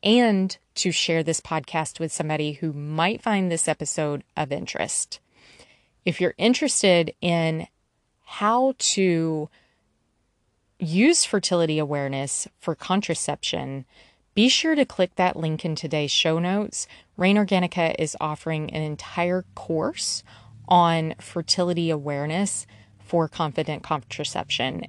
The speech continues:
And this, uh, course is, it's essentially a download of everything that, um,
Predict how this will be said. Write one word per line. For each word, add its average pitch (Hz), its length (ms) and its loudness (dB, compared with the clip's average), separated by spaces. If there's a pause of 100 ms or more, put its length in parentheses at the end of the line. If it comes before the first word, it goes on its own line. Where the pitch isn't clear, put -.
And 165 180 0
this, 180 400 4 (540)
uh, 151 300 -4 (220)
course 302 580 4 (360)
is, 175 580 4 (1300)
it's - 380 4
essentially 214 560 4
a 156 80 0
download 139 640 0
of - 200 -4 (260)
everything 160 760 0 (100)
that, 143 680 -2 (460)
um, 135 540 -6